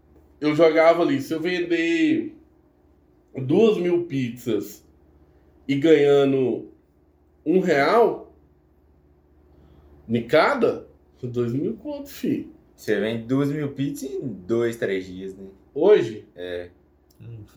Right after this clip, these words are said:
Speaker 1: Ah, dá uns quatro, cinco dias, né? Uns quatro, quatro dias. É, por aí.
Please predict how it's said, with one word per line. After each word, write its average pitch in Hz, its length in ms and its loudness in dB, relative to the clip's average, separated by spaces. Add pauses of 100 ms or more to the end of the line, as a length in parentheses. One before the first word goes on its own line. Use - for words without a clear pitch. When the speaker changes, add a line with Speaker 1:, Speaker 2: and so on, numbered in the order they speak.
(500)
Speaker 1:
Ah, 135 340 2
dá 127 260 0
uns 156 140 -2
quatro, 143 500 0
cinco 117 280 -12
dias, 123 460 -4
né? 127 160 -4
Uns 120 120 -10
quatro, 123 440 -4 (200)
quatro 165 280 -6
dias. 113 580 -10
É, 107 180 -4
por 160 160 -4
aí. 123 340 0